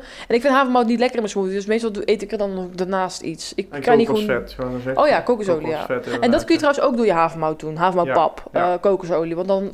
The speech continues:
Speaker 1: maak je het wat romiger en dan, ehm, zit je weer wat hoger in calorieën. En ja, hoger in calorieën is nodig, ook als je wilt afvallen en ook als je vermoeid bent.
Speaker 2: Ja.
Speaker 1: Überhaupt. Heel veel mensen
Speaker 2: Ja.
Speaker 1: eten echt structureel te weinig.
Speaker 2: Ja.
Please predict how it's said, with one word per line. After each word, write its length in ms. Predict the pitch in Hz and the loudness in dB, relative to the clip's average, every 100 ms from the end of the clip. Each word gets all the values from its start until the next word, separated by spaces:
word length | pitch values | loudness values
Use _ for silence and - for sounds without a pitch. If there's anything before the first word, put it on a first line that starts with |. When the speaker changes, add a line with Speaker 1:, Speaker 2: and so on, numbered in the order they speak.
| - | -4
Speaker 1:
maak 220 | 208 196 | 0 0
je 60 | 196 | 0
het 100 | 180 | 0
wat 100 | 208 | 2
romiger 340 | 294 269 254 | 2 2 0
en 160 | - 220 | 2 0
dan, 240 | 208 196 | -2 -2
ehm, 540 | - 175 170 175 175 170 - - - - - - _ _ _ | -2 0 2 0 -2 -6 -14 -20 -20 -20 -20 -20 _ _ _
zit 160 | 208 | -6
je 60 | 202 | 0
weer 100 | 196 | 2
wat 80 | 180 | 4
hoger 240 | 202 196 | 4 4
in 60 | 196 | 2
calorieën. 480 | 190 180 170 160 143 | 4 4 4 0 2
En 200 | 180 180 | 2 4
ja, 280 | 170 185 285 | 6 6 4
hoger 260 | - 226 233 | 2 2 2
in 60 | 226 | 0
calorieën 420 | 214 196 226 254 | 2 2 0 0
is 100 | 233 | 0
nodig, 260 | 220 220 - | -2 -4 0
ook 180 | 339 349 | 2 4
als 120 | 285 | 0
je 60 | 233 | 0
wilt 140 | 220 | -2
afvallen 500 | 277 - 277 277 311 - _ - | -2 2 2 2 -4 -10 _ -12
en 180 | - - _ _ | -12 -12 _ _
ook 440 | 208 269 - - | 0 0 -2 -8
als 120 | 381 233 | -6 -2
je 100 | 226 | -2
vermoeid 300 | 208 156 143 | 0 -2 -2
bent. 340 | 139 139 - | -6 -6 -12
Speaker 2:
Ja. 200 | 135 120 - - | -6 -6 -2 -2
Speaker 1:
Überhaupt. 400 | 220 165 151 139 | 2 4 2 2
Heel 160 | 185 | 0
veel 100 | 233 | 2
mensen 260 | 233 220 - | 2 0 2
Speaker 2:
Ja. 60 | 202 | 0
Speaker 1:
eten 120 | - | 0
echt 140 | 196 | -4
structureel 540 | - - 226 - 196 170 | -8 -4 -4 -2 -4 -2
te 80 | |
weinig. 320 | 151 143 147 135 | -4 -6 -8 -6
Speaker 2:
Ja. 240 | 120 - | -6 -6